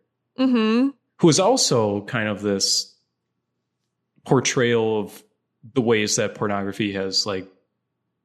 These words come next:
Speaker 2: become culture in some ways, or
Speaker 1: Mm-hmm.
Speaker 2: just, like, is a route to things that teenagers might have used other things for, you know,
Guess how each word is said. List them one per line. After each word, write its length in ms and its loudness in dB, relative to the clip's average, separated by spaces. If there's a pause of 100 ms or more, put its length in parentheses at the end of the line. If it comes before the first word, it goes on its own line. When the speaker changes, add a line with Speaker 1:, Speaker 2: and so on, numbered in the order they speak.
(800)
Speaker 2:
become 540 -2
culture 560 -6 (400)
in 80 -6
some 180 -6
ways, 200 0
or 60 -2
Speaker 1:
Mm-hmm. 60 -2
Speaker 2:
just, 160 -6
like, 200 -4 (760)
is 420 4
a 100 2
route 520 -2 (360)
to 240 4
things 440 -2
that 380 0
teenagers 440 -2
might 140 -2
have 240 -6
used 300 -2
other 220 -2
things 240 -6
for, 340 -6 (160)
you 120 -2
know, 240 -4